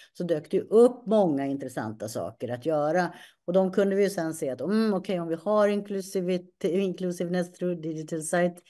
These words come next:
visits på plats, så finns det mängder av följd, eh, möjligheter som kan, som kan kopplas på ifrån olika delar av samhället. Vi har från hälso- och sjukvård, V G R, så vill man både kunna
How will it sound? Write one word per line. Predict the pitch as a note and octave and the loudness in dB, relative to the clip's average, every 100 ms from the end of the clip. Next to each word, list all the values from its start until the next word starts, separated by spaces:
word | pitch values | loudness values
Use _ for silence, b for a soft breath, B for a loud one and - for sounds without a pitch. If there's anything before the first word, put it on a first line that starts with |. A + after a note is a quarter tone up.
| b b | b b
visits | F3 G3+ G3+ G3+ G3 - | 2 2 2 -4 -4 -10
på | C#3+ | -12
plats, | - B3+ A3 - - - - B B B | 0 2 2 0 -8 -12 -14 B B B
så | F#3+ | -8
finns | F#3 F3+ F3 | -4 -4 -2
det | F3+ | 0
mängder | F#3 A3+ G#3+ G3+ G#3 B3+ | 4 4 4 2 2 4
av | G3+ E3+ | 4 2
följd, | - F#3+ E3+ D#3 D3+ C#3+ D3 _ _ _ _ _ _ | 0 0 0 -2 -6 -8 -10 _ _ _ _ _ _
eh, | D3 D#3 | -4 0
möjligheter | F3 E3+ D#3+ D#3 D#3 G#3 G3+ G3+ D#3+ | 2 4 2 0 0 2 2 0 -4
som | C3+ E3+ D#3 | -2 -6 -4
kan, | E3+ D#3 - | -4 -4 -10
som | - E3 D3+ | -4 -2 -2
kan | E3+ D3+ | -4 -2
kopplas | D#3+ D3 D3 - | -4 -2 -4 -4
på | - D#3 | -4 -2
ifrån | D3 D3+ D3 | 0 -2 -4
olika | F3 E3 D#3 D#3 | -2 -2 -2 -2
delar | D3+ D3 C3+ D3+ D#3 | 0 2 2 2 2
av | A#2+ | 0
samhället. | A#2+ C3+ A#2+ B2+ G#2 A2+ A#2+ B B B | -4 -6 -6 -8 -8 -10 -12 B B B
Vi | - | -2
har | F3 E3 | 2 2
från | D#3 E3 | 2 0
hälso- | D#3+ D3+ D#3+ | 2 0 -2
och | D#3 | -2
sjukvård, | D#3 D#3 C#3+ | -2 -2 -2
V | D3 | -2
G | C#3+ | 0
R, | C#3+ D3 D#3+ E3 | 0 2 2 0
så | D#3+ - D3+ D3 B B - | -2 -4 -4 -6 B B -2
vill | D#3 | 0
man | D3 D3 | 0 0
både | D3 C#3+ | -2 -2
kunna | C#3 D3 D3+ D#3 | -4 -2 -2 -4